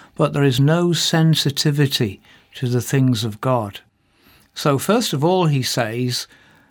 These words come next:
"You were dead," in verses one and two.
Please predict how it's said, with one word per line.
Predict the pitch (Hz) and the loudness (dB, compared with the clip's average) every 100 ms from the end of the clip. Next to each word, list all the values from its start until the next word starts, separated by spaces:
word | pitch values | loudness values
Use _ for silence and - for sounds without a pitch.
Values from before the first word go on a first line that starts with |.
| _ _ | _ _
"You | 143 143 | 2 4
were | 143 139 | 4 2
dead," | 151 139 104 - - _ _ _ _ _ _ _ | 2 0 -2 -8 -18 _ _ _ _ _ _ _
in | 131 123 | -2 0
verses | 131 120 - 110 | 0 -2 -4 -6
one | 120 120 120 | -4 -2 -2
and | 113 | -4
two. | 107 123 98 | -4 -6 -6